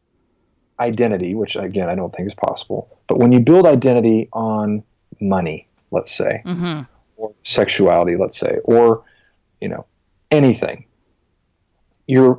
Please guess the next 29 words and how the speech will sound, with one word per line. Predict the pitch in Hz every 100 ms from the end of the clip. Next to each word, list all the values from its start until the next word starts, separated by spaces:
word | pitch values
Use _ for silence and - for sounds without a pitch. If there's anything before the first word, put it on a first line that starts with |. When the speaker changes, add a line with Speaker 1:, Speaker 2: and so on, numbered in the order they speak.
| -
Speaker 1:
what | 143
you're | 139
doing | 113 160 165 135
is | 113
you're, | 123 120 120 - -
you're | 127 120
fashioning | - - 139 139 160 - 139 120 110
for | -
yourself, | 110 107 - 120 92 -
much | 117 -
like | 123 110 - -
Aaron | 120 117 113 107
does | 95 90 85 92
with | 101
the | 101
golden | 95 95 92 92
calf. | - 95 90 -
You're, | 113 104 - - - _
you're | 117
taking | 117 170 165 156
all | 143 143 127
these | 127 -
things | 139 127 113
that | 127
you | 117
have | 117 113
at | 113
your | 107
disposal | 107 - - 135 151 117 92 85